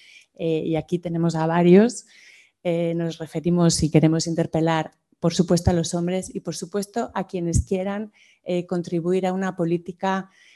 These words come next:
eh, eh, de futuro que, que, que incorpore al feminismo en, entre sus prioridades, ¿de acuerdo? Entonces, esperamos que el libro tenga acogida más allá de los confines del feminismo, esa es nuestra idea. Como dice bien Cristina,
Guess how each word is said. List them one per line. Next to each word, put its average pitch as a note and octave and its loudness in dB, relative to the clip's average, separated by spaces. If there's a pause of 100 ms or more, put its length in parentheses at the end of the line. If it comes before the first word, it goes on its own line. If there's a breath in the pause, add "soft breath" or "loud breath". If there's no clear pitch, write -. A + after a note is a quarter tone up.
(160 soft breath)
eh, D#3+ 0
eh, D#3 -2
de D#3+ -2
futuro F3 -2
que, E3 -2
que, D#3 -4
que F3 -4
incorpore F3 2
al F3+ 0
feminismo E3+ -2
en, D#3+ -4 (280 soft breath)
entre E3+ -2
sus E3 0
prioridades, D3 -2
¿de F3 -6
acuerdo? E3+ -2
Entonces, F3+ -2
esperamos F#3+ 6
que G3+ -2
el F#3+ 4
libro F#3+ 6
tenga F3 0
acogida D#3+ 0
más D#3 0
allá D#3 0
de D#3 0
los D3+ -2
confines D3+ 0
del C#3+ -8
feminismo, D3 -2
esa D3+ -4
es E3+ -4
nuestra D#3 -6
idea. - -18 (680 loud breath)
Como D#3+ 0
dice F3 -4
bien E3 0
Cristina, F#3+ 0